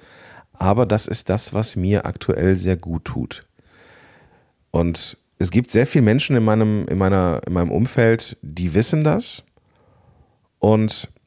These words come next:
die laden mich dann auch nicht zu Geburtstagen ein, mit dem Hinweis, „Gordon, ich feier da, aber ich gehe davon aus, dass du nicht kommst.“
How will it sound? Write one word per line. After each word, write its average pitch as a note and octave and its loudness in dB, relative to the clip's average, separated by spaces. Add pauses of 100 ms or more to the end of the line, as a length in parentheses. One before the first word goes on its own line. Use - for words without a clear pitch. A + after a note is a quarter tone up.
die G2+ -2
laden A2 2
mich C3 0
dann A2 0
auch G#2 -4
nicht A2+ -4
zu - -4
Geburtstagen G#2 -2
ein, F#2 -2 (1080)
mit D#2+ -4
dem A#2 4
Hinweis, B2+ 4 (140)
„Gordon, A#2 2 (380)
ich F2+ -6
feier A2 2
da, C3+ 0 (500)
aber F#2 -4
ich F#2+ -6
gehe A#2+ 0
davon A2 -2
aus, G#2 0
dass - -6
du G#2+ -4
nicht G2 -6
kommst.“ - -4